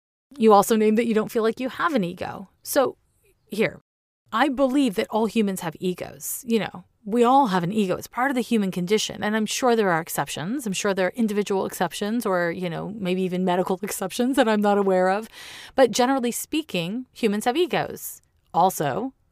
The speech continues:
generally speaking, slash always, humans have the planet Mars in our birth chart. The ego, anger, frustration. That's the planet that governs all that shit. And eradicating a planet out of one's chart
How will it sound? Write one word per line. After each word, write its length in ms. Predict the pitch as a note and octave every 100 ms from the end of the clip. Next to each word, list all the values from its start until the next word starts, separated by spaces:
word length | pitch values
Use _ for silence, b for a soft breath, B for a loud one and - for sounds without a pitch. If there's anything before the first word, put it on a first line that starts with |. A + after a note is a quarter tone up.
| F3+
generally 500 | F#3 F3+ F3+ F3 F3+
speaking, 520 | - A3 D4 G3+ G#3+
slash 360 | - E3+ E3+ -
always, 540 | G3+ C4+ A3 F#3+ C#4 -
humans 360 | - G3+ B3
have 160 | A#3 G#3
the 120 | A#3+ - -
planet 340 | - D#3 D3 F#3+
Mars 440 | F3+ D#3 C#3+ D#3
in 120 | -
our 100 | E3
birth 220 | D#3+ - -
chart. 300 | - - - _ _
The 180 | - -
ego, 440 | E4 G3+ C3 F#3+ _ _ _
anger, 520 | D4+ D#4 F3+ C#3+ D#3+ _
frustration. 760 | - C4+ - D#4+ - E3 - G#3+ _ _ _
That's 260 | - F#3+ A3
the 100 | A#3
planet 240 | C4+ C4
that 100 | A#3
governs 280 | A3 A#3 A#3+
all 120 | G#3+
that 180 | G#3 F3+
shit. 260 | - - - - _ _ _ -
And 400 | G#3+ E3+ - - _ _ _ _ -
eradicating 920 | B3 G3+ A3 C#4 D#4+ - C#4 C4+ B3+
a 80 | -
planet 480 | - - G#3+ G#3+ F#3 -
out 160 | G3+
of 100 | A3
one's 320 | G3+ F#3+ F3+ -
chart 500 | - F3 A3+ -